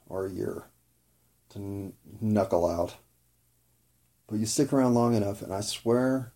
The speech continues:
doesn't matter who, doesn't matter when, doesn't matter how the earth is tilted, or which planet's warm and which planet's cold, or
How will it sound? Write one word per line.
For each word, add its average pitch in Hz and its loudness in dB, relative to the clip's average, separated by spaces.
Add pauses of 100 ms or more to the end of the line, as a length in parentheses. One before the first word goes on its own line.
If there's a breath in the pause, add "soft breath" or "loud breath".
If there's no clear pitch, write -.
(540)
doesn't 107 0
matter 127 4
who, 135 2 (180)
doesn't 104 -2
matter 123 2
when, 113 2 (1400)
doesn't 101 -4
matter 113 2 (500)
how 110 2
the 110 2 (340)
earth 107 -2
is 107 -6
tilted, 107 2 (220)
or 98 -4 (360)
which 101 -4
planet's 107 2
warm 104 2
and 95 -2 (720)
which 98 -8
planet's 104 -2
cold, 98 2
or - -8